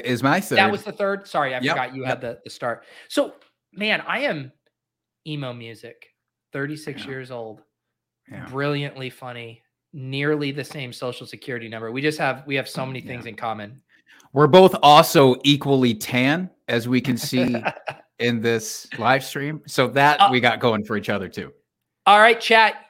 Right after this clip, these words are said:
Speaker 2: You guys need to let us know. I do have about a third of my beer here left. So, uh,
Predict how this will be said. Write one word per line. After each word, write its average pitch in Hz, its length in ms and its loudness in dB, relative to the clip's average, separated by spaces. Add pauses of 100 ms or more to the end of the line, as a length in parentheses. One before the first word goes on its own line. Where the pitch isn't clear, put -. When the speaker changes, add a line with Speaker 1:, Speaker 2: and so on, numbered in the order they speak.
(120)
Speaker 2:
You 202 140 -6
guys 233 240 2
need 233 140 -6
to 214 60 0
let 202 180 2
us 196 140 -6
know. 180 260 2
I 156 100 4
do 180 220 -4
have 165 580 0
about 139 440 -2
a 139 60 -6
third 165 500 -2
of 147 260 -4
my 139 200 -4
beer 139 360 -4
here 135 280 -4
left. 131 380 -2
So, 131 480 -4
uh, 139 240 -2